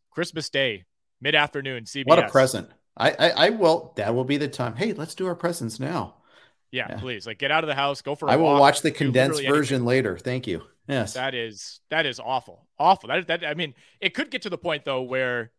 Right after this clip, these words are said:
Speaker 1: it might be so bad that it'll be fun to watch. Like, the Broncos, for me, have reached that territory. The Rams are more in, like, sad territory right now, but, uh, you know, a few, uh, you know, another month from now, uh, that they could creep closer to the Broncos. So,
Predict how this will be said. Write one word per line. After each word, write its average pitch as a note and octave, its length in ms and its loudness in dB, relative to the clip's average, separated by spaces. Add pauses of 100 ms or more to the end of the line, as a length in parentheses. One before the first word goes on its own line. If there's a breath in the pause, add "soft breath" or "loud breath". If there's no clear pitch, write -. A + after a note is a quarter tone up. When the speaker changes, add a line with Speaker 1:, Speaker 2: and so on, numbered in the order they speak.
(140)
Speaker 1:
it D3 100 -2
might G3 120 2
be C#3+ 80 -10
so B3 220 -2
bad D#3 220 0
that D3 120 -4
it'll C#3+ 140 -4
be B2+ 100 -8
fun C3 200 -4
to A2 40 -12
watch. C3+ 320 -2
Like, C3+ 120 -10
the D#3+ 80 -8
Broncos, F3+ 400 -4
for - 180 -16
me, D#3+ 120 0
have C3+ 140 -2
reached D3+ 220 -6
that B2+ 140 -6
territory. D#3 560 -4 (340 soft breath)
The C#3 100 -8
Rams F3+ 300 2
are E3 100 0
more D#3+ 220 -2
in, D3 80 -8
like, B2+ 160 -10
sad D3+ 400 -4 (180)
territory F3+ 440 -4
right E3+ 220 -4
now, E3 240 -2
but, C#3 380 -6 (340)
uh, A#2+ 280 -4 (100)
you A#3 80 -6
know, E3 200 -2
a E3+ 200 -12 (520)
few, A#3 220 -8
uh, G3+ 80 -6
you G#3 120 -8
know, F3+ 80 -2
another F#3 220 0
month F3+ 220 -2
from D3 140 -10
now, A2+ 300 -8 (100)
uh, A#2+ 180 -4
that B2+ 140 -8
they D3 80 -4
could - 160 -12
creep D#3+ 220 -8
closer D3 300 -8
to B2 80 -14
the A#2 80 -14
Broncos. A#2+ 480 -6
So, A2 320 -8